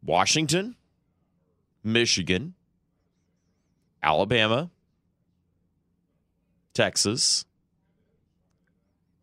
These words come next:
Florida State, and Georgia. The selection committee had to pick four of them.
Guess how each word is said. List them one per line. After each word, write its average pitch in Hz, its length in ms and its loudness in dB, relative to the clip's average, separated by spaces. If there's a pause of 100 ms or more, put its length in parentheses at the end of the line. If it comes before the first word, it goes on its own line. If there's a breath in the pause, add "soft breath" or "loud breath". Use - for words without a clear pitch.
(180)
Florida 92 260 0
State, 123 420 0 (760)
and 180 100 -4
Georgia. 202 340 -2 (2250)
The - 60 -6
selection 196 480 0
committee 165 300 2
had 160 160 2
to 151 40 -6
pick 160 220 -4
four 117 320 -2
of 73 100 -10
them. - 60 -20